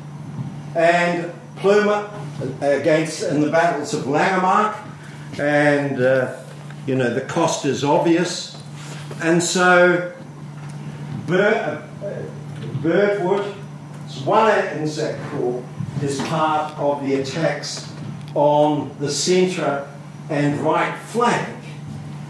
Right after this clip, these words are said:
in late September. On the two attacks on the twentieth and twenty-sixth of September, the battles of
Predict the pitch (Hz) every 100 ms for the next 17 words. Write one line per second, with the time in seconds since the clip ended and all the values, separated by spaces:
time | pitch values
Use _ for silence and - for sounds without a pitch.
0 | - 165 160 160 156 156 - 151 151 151
1 | - 160 156 - 156 139 135 - - -
2 | - - 156 147 135 - - 220 208 -
3 | 151 151 - - 147 135 - - 220 220
4 | 254 - - - - - - - - 170
5 | 165 165 165 160 - - - - 196 160
6 | 156 165 - - - - - 262 - -
7 | - 160 120 - 151 - - 165 156 147
8 | 139 - - - - - 143 175 175 -
9 | 143 156 156 - - - 156 151 147 139
10 | -